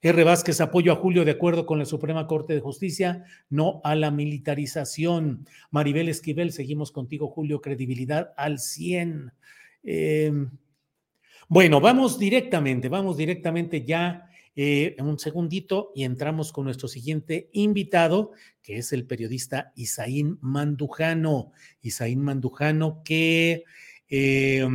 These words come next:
es periodista y corresponsal de la revista Proceso en Chiapas.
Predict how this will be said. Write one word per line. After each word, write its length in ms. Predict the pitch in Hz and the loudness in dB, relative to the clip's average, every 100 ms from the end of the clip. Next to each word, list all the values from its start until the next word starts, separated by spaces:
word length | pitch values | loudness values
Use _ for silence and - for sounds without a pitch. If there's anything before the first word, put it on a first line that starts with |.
| 127 127 - - | -2 -4 -12 -2
es 180 | 151 | -2
periodista 520 | - 151 143 175 175 151 | 0 0 0 -2 0 -2
y 60 | |
corresponsal 720 | - 131 120 - 127 127 160 | 0 -2 -2 -4 -6 -2 0
de 80 | 151 | 0
la 100 | 139 | 0
revista 540 | 120 127 151 - 147 - | 0 -4 -4 -4 -4 -6
Proceso 600 | 123 - 160 165 170 - | -8 -4 -4 -2 -4 -2
en 200 | 175 160 | -4 -4
Chiapas. 840 | - 175 165 156 131 117 - - | -2 2 2 0 -2 -2 -4 -10